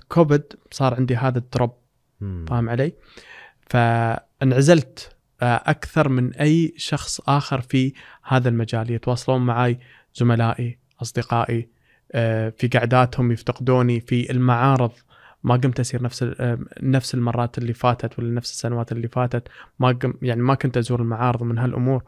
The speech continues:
Speaker 2: مم.
Speaker 1: فيتصلون فيني، يعني: "وينك؟ تعال، آه، نبى نقعد معاك." آه، منعزل تماما. لين، خلني أقول لك، آه،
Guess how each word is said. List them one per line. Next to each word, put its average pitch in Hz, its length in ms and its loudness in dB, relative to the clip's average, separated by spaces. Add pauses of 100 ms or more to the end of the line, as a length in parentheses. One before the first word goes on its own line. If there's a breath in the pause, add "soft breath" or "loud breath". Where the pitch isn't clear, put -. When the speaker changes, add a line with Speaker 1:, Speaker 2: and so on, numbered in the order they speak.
(140)
Speaker 2:
مم. 107 260 -10
Speaker 1:
فيتصلون 135 420 2
فيني، 135 300 2
يعني: 117 460 -4 (140)
"وينك؟ 123 480 0 (120)
تعال، 120 400 2 (140)
آه، 120 200 -4
نبى 120 280 -2
نقعد 117 320 -2
معاك." 120 280 -2 (840 soft breath)
آه، 127 220 4
منعزل 135 500 4
تماما. 113 520 -2 (200)
لين، 156 380 4
خلني 156 280 2
أقول 147 220 4
لك، 151 180 0 (580 loud breath)
آه، 120 360 0